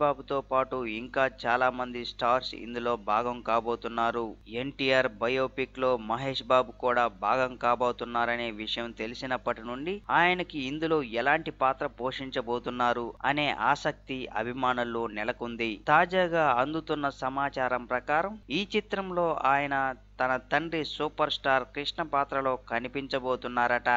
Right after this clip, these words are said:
అంతేకాకుండా బాలీవుడ్ నటి దీపికా పదుకొనే పేరు కూడా ప్రముఖంగా వినిపిస్తుంది. ఇందులో ఆమె శ్రీదేవి పాత్రలో మెరవబోతున్నారట.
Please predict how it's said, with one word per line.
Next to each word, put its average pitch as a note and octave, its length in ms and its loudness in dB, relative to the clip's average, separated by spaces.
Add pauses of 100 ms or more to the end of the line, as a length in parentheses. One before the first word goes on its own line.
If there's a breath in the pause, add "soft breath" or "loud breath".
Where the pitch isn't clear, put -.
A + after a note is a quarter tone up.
(340)
అంతేకాకుండా B2+ 840 0 (220)
బాలీవుడ్ F3+ 600 4
నటి D3 180 -2 (140)
దీపికా D3+ 400 0 (120)
పదుకొనే B2+ 440 -2 (120)
పేరు A#2 200 -2 (100)
కూడా A2+ 180 2 (120)
ప్రముఖంగా B2+ 520 -2 (120)
వినిపిస్తుంది. A#2 640 -6 (340)
ఇందులో G#3 320 2 (240)
ఆమె D3+ 200 0 (100)
శ్రీదేవి D3 580 -2
పాత్రలో B2+ 420 2 (180)
మెరవబోతున్నారట. A#2+ 960 0